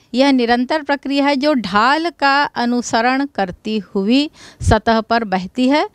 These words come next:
और इसका अंत सामान्यतः महासागरों में होता है।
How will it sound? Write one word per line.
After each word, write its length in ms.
और 180
इसका 460
अंत 360
सामान्यतः 960
महासागरों 920
में 160
होता 280
है। 400